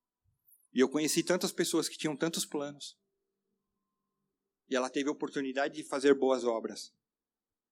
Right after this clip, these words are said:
Mas ela foi recolhida, não fez mais nada.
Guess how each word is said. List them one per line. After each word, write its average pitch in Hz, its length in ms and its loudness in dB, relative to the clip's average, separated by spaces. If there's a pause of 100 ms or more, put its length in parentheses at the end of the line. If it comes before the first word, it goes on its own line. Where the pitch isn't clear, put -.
Mas 123 200 -2
ela 117 180 4
foi 120 160 2
recolhida, 123 600 2 (440)
não 127 80 -2
fez 117 180 2
mais 113 220 0
nada. 104 360 -8